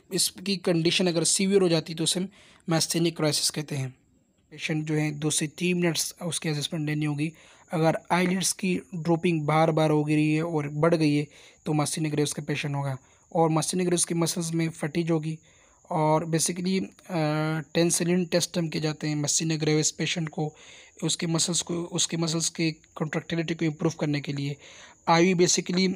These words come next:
अ, अ, टेंसिलिन के नाम से, ब्रांड नेम से basically एड्रोफोनियम क्लोराइड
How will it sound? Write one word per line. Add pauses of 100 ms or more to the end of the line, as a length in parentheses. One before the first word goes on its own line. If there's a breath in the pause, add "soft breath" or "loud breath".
(160)
अ,
अ,
टेंसिलिन
के (120)
नाम
से,
ब्रांड
नेम
से
basically (520 loud breath)
एड्रोफोनियम
क्लोराइड